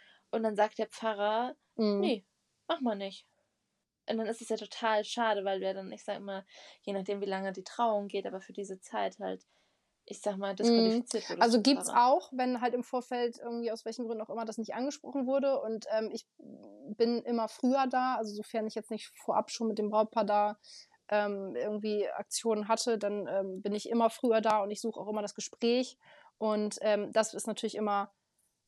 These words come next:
Speaker 2: blöd, wenn dann gesagt wird, „Nee, geht gar nicht.“ Ähm, wie gesagt, ich versuche dann immer so ein bisschen zu gucken, „Okay, können wir einen Kompromiss finden?“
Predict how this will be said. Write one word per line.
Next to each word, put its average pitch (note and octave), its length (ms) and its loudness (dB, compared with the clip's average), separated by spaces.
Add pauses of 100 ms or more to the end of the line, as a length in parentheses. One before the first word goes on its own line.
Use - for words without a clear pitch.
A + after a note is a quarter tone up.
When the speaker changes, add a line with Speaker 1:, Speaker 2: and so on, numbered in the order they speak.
(260)
Speaker 2:
blöd, A#3 440 6
wenn G3+ 200 0
dann G#3 380 0
gesagt G3 380 -4
wird, G3 120 -8
„Nee, F#3+ 360 -6
geht F#3 200 -6
gar F#3+ 220 4
nicht.“ F#3 360 -6
Ähm, F3+ 260 -4
wie F#3 60 -4
gesagt, F#3+ 220 0
ich - 360 -16
versuche G3+ 300 0
dann G3 160 2
immer F#3+ 420 4 (220)
so G3+ 140 -10
ein F#3+ 60 -8
bisschen F#3 280 -4
zu F#3 140 -10
gucken, F#3+ 260 -4
„Okay, F#3 360 2 (100)
können F#3+ 180 0
wir F#3 40 2
einen F#3 60 0
Kompromiss G3 500 0
finden?“ G3+ 380 0